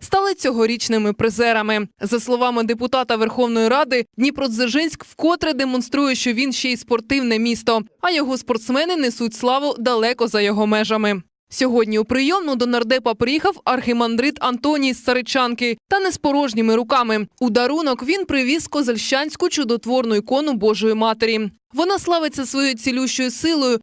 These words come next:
і може вилікувати як фізичні, так і душевні рани. До того ж, вона є покровителькою нашого краю. Каріна Адашинська, Олег Федоров.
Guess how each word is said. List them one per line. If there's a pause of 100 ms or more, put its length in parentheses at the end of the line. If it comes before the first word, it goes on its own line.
і
може
вилікувати
як
фізичні, (100)
так
і
душевні
рани. (180)
До
того
ж,
вона
є
покровителькою
нашого
краю. (180)
Каріна
Адашинська,
Олег
Федоров.